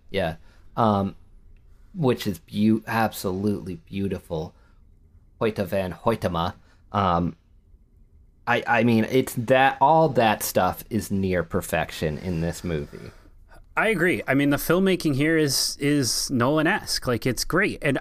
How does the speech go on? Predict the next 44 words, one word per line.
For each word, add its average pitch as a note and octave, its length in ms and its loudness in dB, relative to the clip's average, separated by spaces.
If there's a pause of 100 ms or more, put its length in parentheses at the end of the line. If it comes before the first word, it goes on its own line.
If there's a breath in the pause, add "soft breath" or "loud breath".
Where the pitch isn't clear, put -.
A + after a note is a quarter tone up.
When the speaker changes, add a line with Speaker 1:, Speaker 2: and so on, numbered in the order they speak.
Speaker 2:
I, D3+ 200 0
I D3+ 80 2
mean, D#3 140 2
I D3 60 2
do C3+ 260 2
wonder, E3+ 380 2
Chapin, D#3+ 340 0
how A#2+ 100 0
you A#2+ 120 2
talk A2+ 180 0
about A#2 160 0
this A2 160 -4
movie G#2+ 200 0
is, G2 100 -4
like, F#2+ 220 -2 (180)
the G#2+ 240 -2
awe G#2+ 320 2
of A#2+ 180 -4
this B2+ 200 -6
movie. C3 340 0
Like, G#2 360 -4 (760)
and A2 260 -2 (360)
again, A2+ 240 -2
that G#2 160 -2
plays A#2+ 200 0
a G2 60 -2
little G#2+ 220 0
bit A2+ 100 0
in A2 60 0
the G#2 60 -2
part A2 260 0
of, G2 140 0
like, F#2 200 -4
is F2+ 180 -4
this - 360 -4 (360)
the G#2+ 60 -4
movie G2 280 0
for F#2+ 160 -4
Nolan F#2 380 0
to E2+ 60 -8
tell? A2 400 0
Like, G#2+ 300 -2 (1000 loud breath)
there's A2+ 280 2
not A2+ 380 2